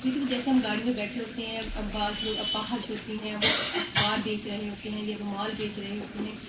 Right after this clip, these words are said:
تو ہم اس پر قدرت رکھتے ہیں کہ ہم ان کی کچھ نہ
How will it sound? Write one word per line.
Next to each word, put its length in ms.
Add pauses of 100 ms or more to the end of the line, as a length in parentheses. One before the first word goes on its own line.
(280)
تو 140 (520)
ہم 220
اس 180
پر 140
قدرت 320
رکھتے 220
ہیں 100
کہ 40
ہم 120
ان 100
کی 120
کچھ 160
نہ 40